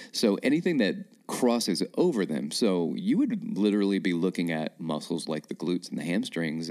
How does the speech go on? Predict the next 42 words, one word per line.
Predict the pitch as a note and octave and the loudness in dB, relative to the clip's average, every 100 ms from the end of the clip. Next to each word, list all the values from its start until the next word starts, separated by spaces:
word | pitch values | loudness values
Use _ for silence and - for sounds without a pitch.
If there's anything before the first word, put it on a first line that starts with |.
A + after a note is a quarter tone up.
| - | -6
and | D#2+ D2 | -6 -4
the | C#2+ | -4
rectus | D#2+ D2 - | -4 -4 -8
fem | - C#3+ C3 G2 | -6 -2 0 -2
as | E2+ E2+ | -4 -6
part | - E2 | -4 -4
of | - | -2
your | D#2+ | -6
core | - E2 | -2 -4
complex, | - D#2 - - - - - - - - | -4 -8 -6 -6 -6 -6 -10 -16 -14 -10
as | D2 - | -8 -6
far | - F2 | -2 -2
as | D#2 | -2
that | D2+ E2+ - | -2 -4 -4
definition | G2 D#2+ - E2 C#2+ C#2 | -4 -4 -4 -4 -4 -6
is | C2 | -6
concerned. | - F#2 - G2+ D#2 E2+ - | -6 -4 -2 -2 -2 -4 -4
And | F2 F2 E2+ | -2 -2 -2
we | E2+ G2+ | 0 0
can | G#2+ | 0
identify | F#2 F2 A#2+ E3+ - D#2+ | -2 0 0 0 -2 -2
these | D#2 D#2 | -2 -4
muscles | D#2 D#2 E2+ D#2 - | -4 -4 -6 -6 -6
as | D#2+ D#2+ D#2 | -4 -4 -4
core | - - - G3+ | -8 -4 -2 0
muscles, | F#2+ E2+ - - - - - - - | -2 -4 -4 -6 -10 -16 -16 -14 -2
but | D3+ B2+ | 0 0
there | A#2 B2 B2 | 0 2 2
are | |
different | A2+ B2 A#2 - | 2 0 0 -2
types | F#2+ D#2+ | -4 -4
of | D2 | -4
muscles. | B1+ - - | -6 -10 -6
There | - F2 | -2 -2
are | |
core | - - F#2 F2+ | -2 -4 -2 -2
stabilization | - A#2+ F3 D3 A2+ F#2+ E2+ - | -2 0 0 2 0 0 -2 -4
muscles | D2 C#2+ - F2 | -6 -6 -6 -6
and | - G#2+ | -4 -4
there | G#2+ | -2
are | G#2 | -2
core | - G#2 F#2+ F#2 | -4 -2 0 0